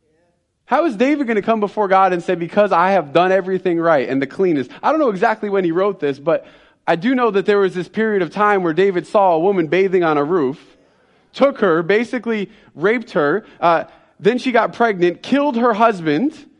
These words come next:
covered it over, and brought, like, discipline upon himself in Israel. And this is the man who said that my way is blameless before God? How's that possible?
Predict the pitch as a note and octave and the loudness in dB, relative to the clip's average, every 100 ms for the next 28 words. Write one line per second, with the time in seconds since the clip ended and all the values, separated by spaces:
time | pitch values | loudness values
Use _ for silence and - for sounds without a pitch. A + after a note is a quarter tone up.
0 | _ _ _ - C4 C#4+ C#4+ C4 B3+ B3+ | _ _ _ 0 2 2 2 2 4 2
1 | F#3 C#3+ C3+ G3+ - _ _ _ _ F#3+ | 0 0 0 -2 -10 _ _ _ _ -2
2 | G3 F#3+ A#3 A3 - - - G3 F#3 - | 0 2 4 2 -4 -18 0 2 2 -4
3 | - _ - C#3 C#4+ C4+ A3 G#3 F3 D#3 | -20 _ -20 0 0 0 -2 0 0 0
4 | E3+ E3 D3+ F3 D#3+ E3+ A3+ F3+ F3 D3 | 0 0 0 0 0 0 -2 0 0 0
5 | D3 - _ _ _ _ _ _ _ _ | -4 -12 _ _ _ _ _ _ _ _
6 | _ _ _ _ D3+ D#3 C3 D3+ A#3 B3+ | _ _ _ _ -6 -6 0 0 0 -4
7 | G#3 F#3+ E3 F#3 G3 F#3 - F#3+ F3+ D#3+ | -4 -2 0 0 0 -4 -2 0 2 2
8 | D3 C#3+ C3+ D3+ D#3 A#2+ A#2 A#2+ D3 G#3 | 2 2 2 0 0 -4 -6 -2 0 0
9 | G#3+ F#3+ - F#3 C3 C#4 D#4+ _ _ _ | -4 -8 -4 0 0 0 -6 _ _ _
10 | _ _ _ _ _ _ _ _ _ _ | _ _ _ _ _ _ _ _ _ _
11 | _ _ _ _ _ - G3+ F#3 - F#3 | _ _ _ _ _ -8 -6 -6 -8 -10
12 | F3 F#2 F2 | -10 -20 -20